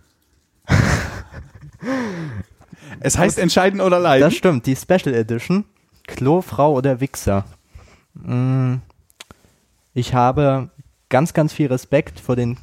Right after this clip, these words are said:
Speaker 1: Klofrauen oder den, den Reinigungskräften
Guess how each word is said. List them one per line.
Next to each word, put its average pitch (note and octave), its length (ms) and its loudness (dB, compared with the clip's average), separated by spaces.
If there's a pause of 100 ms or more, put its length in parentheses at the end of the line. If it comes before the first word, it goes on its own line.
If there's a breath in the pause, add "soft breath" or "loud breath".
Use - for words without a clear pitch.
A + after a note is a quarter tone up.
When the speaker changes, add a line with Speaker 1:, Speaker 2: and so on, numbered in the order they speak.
Speaker 1:
Klofrauen C3+ 840 2
oder B2 300 -2
den, A#2 420 -2
den B2 160 0
Reinigungskräften A#2+ 960 -2